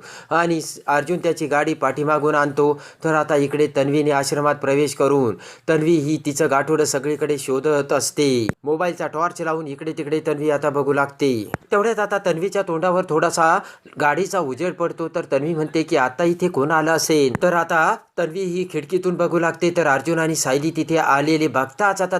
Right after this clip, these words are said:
तन्वीच्या तोंडचे पाणी पळालेले असते. तन्वी म्हणते की, "अर्जुन आणि सायली इथे?" तन्वी विचार करते की, "अर्जुनने जर इथे मला बघितले तर माझा सगळा गेम पलटून जाईल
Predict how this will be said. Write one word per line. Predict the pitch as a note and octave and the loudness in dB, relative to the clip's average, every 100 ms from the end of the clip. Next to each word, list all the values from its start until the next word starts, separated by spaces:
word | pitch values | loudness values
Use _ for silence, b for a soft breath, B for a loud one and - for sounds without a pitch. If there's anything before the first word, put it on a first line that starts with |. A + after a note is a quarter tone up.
| F3+ | -2
तन्वीच्या | E3 E3+ F3 E3 | -2 -2 -2 -2
तोंडचे | E3+ D3 D#3+ | -2 -2 -4
पाणी | D3 C#3+ E3+ | 0 0 0
पळालेले | E3 D#3 D3+ D#3 D#3 | 2 2 2 2 2
असते. | D3+ - D3+ C#3 A2+ - B B | 0 0 2 2 0 -4 B B
तन्वी | E3 D#3+ F3+ | -2 2 2
म्हणते | D#3+ D3+ D#3 | 0 0 -2
की, | E3 D3+ | 0 2
"अर्जुन | C3 B2+ E3 | 0 0 0
आणि | E3+ E3 | 0 -2
सायली | - B2+ C3 F3+ | -2 -2 0 -2
इथे?" | F3 G3+ A3 D3 - E3+ | 2 6 6 4 -2 -4
तन्वी | D#3 F3+ | -2 -2
विचार | F3 E3 F3 | -2 -4 -6
करते | F3 E3 E3+ | -4 -6 -8
की, | E3 E3 | -6 -4
"अर्जुनने | C#3+ C3 E3+ F3 | -2 -2 -4 -2
जर | D3+ E3 | 0 0
इथे | D#3 D#3+ | 0 0
मला | D#3 D#3 | 2 2
बघितले | D3+ D3 D3 D#3+ D#3 | 0 -2 -2 -2 0
तर | D3+ | 0
माझा | D3 D3 D3 | 0 0 0
सगळा | D3 C#3+ C#3+ | 0 0 0
गेम | A#2+ D3 C#3+ | 2 0 0
पलटून | C#3+ C3+ D3 C3+ | -2 0 0 0
जाईल | C3+ C#3 | 2 0